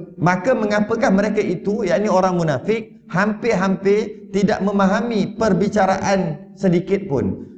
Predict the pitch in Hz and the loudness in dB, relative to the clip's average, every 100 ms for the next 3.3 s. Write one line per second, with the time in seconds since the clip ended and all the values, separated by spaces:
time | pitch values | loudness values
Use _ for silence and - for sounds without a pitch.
0 | 139 208 196 170 - 160 160 127 - - | 0 2 4 2 0 0 2 0 -4 -16
1 | - _ _ - - 202 233 220 196 190 | -20 _ _ -8 0 2 2 2 4 2
2 | 190 226 196 185 196 185 180 175 175 170 | 2 0 2 0 2 2 2 2 2 0
3 | 151 175 147 | -2 -2 -2